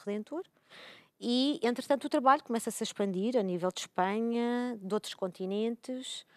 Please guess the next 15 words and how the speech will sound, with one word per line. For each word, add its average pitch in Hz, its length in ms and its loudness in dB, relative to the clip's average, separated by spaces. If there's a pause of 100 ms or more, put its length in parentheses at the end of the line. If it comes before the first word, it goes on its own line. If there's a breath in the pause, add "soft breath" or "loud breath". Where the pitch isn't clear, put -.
(480 loud breath)
E, 254 640 0
eh, 240 280 4
em 269 80 2
Portugal, 214 600 6
nós 208 800 0
este 233 400 0
ano 202 160 2
fazemos 208 320 -4
trinta 220 240 -2
e 226 40 0
quatro 220 380 0
anos 220 320 -6
de, 226 200 -4
de 220 120 -10
intervenção, 226 920 -8